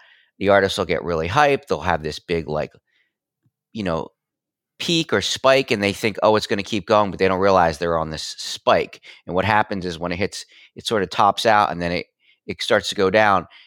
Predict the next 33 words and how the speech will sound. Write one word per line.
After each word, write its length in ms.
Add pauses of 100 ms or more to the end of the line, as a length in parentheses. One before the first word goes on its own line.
(160)
And 100
at 140
that 220
point, 320 (140)
what 140
I 200
always 180
tell 200
artists 300
is, 140
like, 260 (360)
and 100
I 40
explain 420
this 120
happens 380
to 100
them, 200
but 100
they, 320
most 300
of 40
the 60
time, 300
don't 220
believe 340
it. 60
It 140
takes 280
them 180
years 520
to 120
understand 600